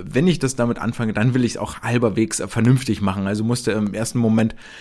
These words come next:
irgendwo ein Logo her designt werden, habe ich eine Grafikerin anda-, engagiert, ähm, die bisschen dann damit auch das, wenn man so nennen will, in diesem kleinen Rahmen ein, äh, das Corporate Design vorgegeben hat,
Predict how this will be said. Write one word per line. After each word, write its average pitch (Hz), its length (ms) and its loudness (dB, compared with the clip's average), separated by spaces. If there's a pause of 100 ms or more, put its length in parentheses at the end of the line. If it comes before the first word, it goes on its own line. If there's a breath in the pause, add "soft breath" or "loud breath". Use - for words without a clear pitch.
(180 loud breath)
irgendwo 127 420 6
ein 113 100 4
Logo 165 320 6
her 135 180 4
designt 120 460 2
werden, 110 240 4
habe 95 120 -2
ich 92 60 -10
eine 113 100 -6
Grafikerin 120 600 -2
anda-, 113 400 0
engagiert, 113 640 2
ähm, 107 240 0
die 104 140 -4
bisschen 110 360 -2
dann 104 220 2
damit 104 320 2
auch 98 160 -4
das, - 360 -6 (220)
wenn 107 120 -4
man 117 160 4
so 95 120 -4
nennen 101 400 2
will, 104 160 4
in 95 100 0
diesem 92 260 -8
kleinen 104 320 -2
Rahmen 98 340 -4
ein, 92 200 -4
äh, 92 180 -6
das - 220 -8
Corporate 131 440 2
Design 113 400 2
vorgegeben 117 580 2
hat, 113 200 -4